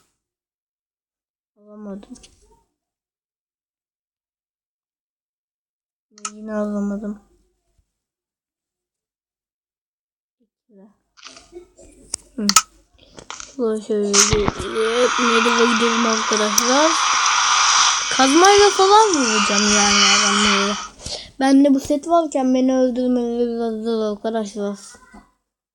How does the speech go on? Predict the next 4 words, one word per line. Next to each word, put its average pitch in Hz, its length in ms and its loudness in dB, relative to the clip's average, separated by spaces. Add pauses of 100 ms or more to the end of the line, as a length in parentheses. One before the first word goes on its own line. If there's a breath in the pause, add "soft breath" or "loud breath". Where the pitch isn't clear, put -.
(4000)
Şimdi 262 520 -4 (100)
setin 277 580 -2
iyiliğini 233 600 2
göstereceğim. 214 920 -4